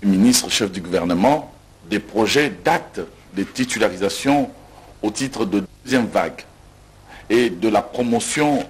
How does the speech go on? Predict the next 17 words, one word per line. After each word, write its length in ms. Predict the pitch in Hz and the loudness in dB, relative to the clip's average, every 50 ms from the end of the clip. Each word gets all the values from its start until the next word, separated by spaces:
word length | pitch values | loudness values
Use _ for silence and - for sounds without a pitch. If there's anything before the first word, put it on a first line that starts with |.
| - - | -10 -6
générale 640 | 98 - 113 101 98 90 87 104 113 110 101 - - - | -4 -2 0 0 0 0 2 2 2 0 0 -4 -6 -6
en 120 | 87 87 | -6 -6
grade 400 | 87 85 98 104 120 120 110 98 - - - - _ _ _ - | -6 -4 -2 0 2 2 0 0 -6 -14 -20 -20 _ _ _ -18
au 80 | 87 | -16
titre 340 | 82 - 98 101 - - - | -12 -12 -12 -12 -10 -12 -10
de 100 | 82 87 | -10 -10
première 360 | - - 90 87 85 85 76 | -8 -8 -8 -8 -6 -8 -8
vague. 240 | 73 - 73 - - - - - - _ _ - - - - | -8 -10 -12 -14 -14 -18 -20 -20 -20 _ _ -20 -20 -20 -10
S'agissant 800 | - - 110 110 110 120 120 - - 185 185 185 170 - - - - _ _ _ _ _ - - | -4 -2 -2 -2 0 -2 -2 0 2 2 2 2 0 -4 -8 -14 -20 _ _ _ _ _ -10 -6
de 80 | 107 | -2
la 340 | 107 104 101 92 - - - - | 2 2 2 2 0 -2 -8 -14
deuxième 400 | 95 98 120 135 123 135 131 123 | -10 -6 -4 -4 -2 0 -2 -2
vague 400 | 101 - 117 110 101 80 76 78 | 0 0 0 0 0 -2 -6 -12
de 80 | 87 95 | -14 -14
titularisation, 800 | - - 90 - 98 98 87 85 82 82 80 - - - - - - - - _ _ _ _ _ _ _ _ _ - - - - - | -12 -12 -12 -6 -4 -4 -4 -4 -6 -8 -10 -10 -12 -14 -16 -20 -20 -20 -20 _ _ _ _ _ _ _ _ _ -20 -20 -20 -20 -16
sur 260 | - - 131 135 120 | -6 -2 0 2 2
un 240 | 143 147 147 131 123 | 2 2 2 0 -4